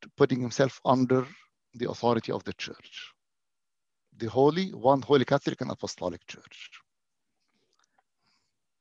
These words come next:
Chapter three, as we said, focuses on the second coming. So he's encouraging them, telling them, "Okay, Christ is gonna come. There is a second coming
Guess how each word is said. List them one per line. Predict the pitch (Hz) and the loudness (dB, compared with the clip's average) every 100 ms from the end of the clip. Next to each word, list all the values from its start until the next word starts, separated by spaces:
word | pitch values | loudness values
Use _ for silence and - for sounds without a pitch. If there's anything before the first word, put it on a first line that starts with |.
| _ _ _ _ _ _ _ _ _ _ | _ _ _ _ _ _ _ _ _ _
Chapter | - 226 - | 4 4 4
three, | 202 - 196 | -4 2 4
as | 190 151 | 4 2
we | 156 151 - | -4 -12 -8
said, | - 156 - _ - | 0 0 0 _ -8
focuses | - 165 170 - | 2 2 2 -2
on | 156 | -2
the | 120 | 0
second | - 131 117 | 0 -2 -4
coming. | - 92 101 | -8 -12 -6
So | - 117 | -4 0
he's | 160 220 - | 0 0 -2
encouraging | 160 - 165 117 98 | -2 2 2 2 -4
them, | 87 87 | -12 -4
telling | 131 123 | 2 2
them, | 127 | 2
"Okay, | 117 - 98 - _ _ | -4 -4 -4 -6 _ _
Christ | - 135 147 | 2 2 2
is | 156 143 | -2 -2
gonna | 139 | -2
come. | - 147 156 160 - _ - | 2 0 0 -8 -18 _ 0
There | 120 | 0
is | 120 | 0
a | 104 | 0
second | 143 139 131 | 0 0 0
coming | - 123 123 123 | 2 4 4 0